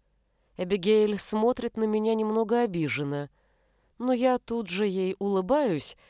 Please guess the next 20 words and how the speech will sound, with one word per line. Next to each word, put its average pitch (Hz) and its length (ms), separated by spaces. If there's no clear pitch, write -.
и 285 120
хлопаю 269 500
по 240 120
дивану 233 420
рядом 226 280
с - 60
собой. 139 560
Как 339 200
раз 247 240
рядом 175 460
свободное 160 640
место, 208 500
и 302 80
она 311 180
тут 302 160
же 240 100
присаживается 214 880
поближе 208 500
ко 185 140
мне. 127 380